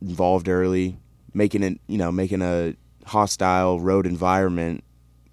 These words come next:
loud early. I think that's a huge thing when you got the number one team in the country coming into your place.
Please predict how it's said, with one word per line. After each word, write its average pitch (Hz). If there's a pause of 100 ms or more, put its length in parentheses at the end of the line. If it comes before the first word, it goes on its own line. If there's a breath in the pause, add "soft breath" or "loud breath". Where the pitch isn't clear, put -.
(260)
loud 85
early. 90
I 78
think 73
that's 82
a 82
huge 90
thing 90
when 85
you 80
got 85
the 87
number 87
one 85
team 85
in 80
the 80
country 87
coming 82
into 80
your 82
place. 82